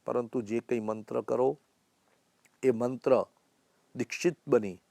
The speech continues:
યોગ્ય વ્યક્તિની પાસે સાચી શ્રદ્ધા સાથે, સાચા વિશ્વાસ સાથે,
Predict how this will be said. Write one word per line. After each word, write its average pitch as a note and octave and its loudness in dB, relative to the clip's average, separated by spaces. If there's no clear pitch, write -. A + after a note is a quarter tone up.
યોગ્ય C3 4
વ્યક્તિની A#2+ -2
પાસે C#3 0
સાચી - 0
શ્રદ્ધા A2 -2
સાથે, C#3+ 2
સાચા A2+ 0
વિશ્વાસ A#2 0
સાથે, D3 2